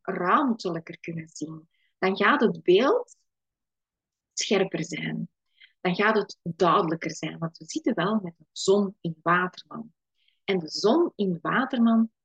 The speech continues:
schept klaarheid, duidelijkheid, ehm,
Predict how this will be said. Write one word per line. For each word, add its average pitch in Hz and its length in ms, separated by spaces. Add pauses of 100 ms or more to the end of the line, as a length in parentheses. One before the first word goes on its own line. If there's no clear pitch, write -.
(140)
schept - 680 (380)
klaarheid, 190 1000 (140)
duidelijkheid, 170 1080 (300)
ehm, 165 400